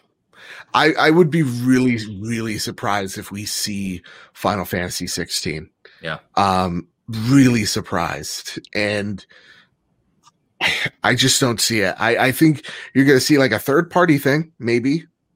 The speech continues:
Speaker 1: Uh, you're gonna see a th-, a lot of third party deals, but not, not anything. Like, I think Horizon's it. And I think Horizon's very lucky that it is gonna fall in this year where it is, because I don't think the competition's gonna be there.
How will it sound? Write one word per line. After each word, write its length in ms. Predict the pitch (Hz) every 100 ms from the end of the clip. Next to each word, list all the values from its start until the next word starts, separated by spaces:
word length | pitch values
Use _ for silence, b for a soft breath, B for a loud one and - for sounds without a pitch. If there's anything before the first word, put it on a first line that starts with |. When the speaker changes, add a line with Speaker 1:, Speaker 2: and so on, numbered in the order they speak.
| _ -
Speaker 1:
Uh, 320 | 104 101 101
you're 180 | 95 117
gonna 160 | 123 120
see 180 | 135 123
a 60 |
th-, 200 | - 151 131
a 60 |
lot 220 | 117 127 143
of 60 |
third 180 | - 156
party 260 | 175 160 131
deals, 460 | 131 180 135 127 - B B B B B _ _
but 320 | 147 147 - _ _ _ _ _
not, 400 | 147 147 139 135 _ _ _
not 260 | 139 139 139
anything. 500 | 127 123 131 117 113
Like, 200 | 110 104
I 100 | 117
think 200 | 120 117
Horizon's 580 | 117 113 104 95 95 - _ _
it. 240 | 76 - _ B B B
And 100 | 110
I 80 | 123
think 220 | 139 104
Horizon's 460 | 127 120 113 104
very 200 | 95 113
lucky 460 | 104 113 131 - 101
that 240 | 95 95
it 180 | 98 98
is 260 | - 117 104
gonna 180 | 117 92
fall 300 | - 98 101
in 240 | 120 131
this 240 | 113 92 110
year 240 | 95 85
where 300 | 95 113 107
it 80 | 107
is, 380 | 120 101 92 -
because 320 | 95 110 92
I 60 | 101
don't 220 | 90 -
think 240 | 127 107
the 80 | 92
competition's 680 | - 90 92 - 90 87 78
gonna 220 | 87 80
be 240 | 64 92
there. 300 | 180 98 -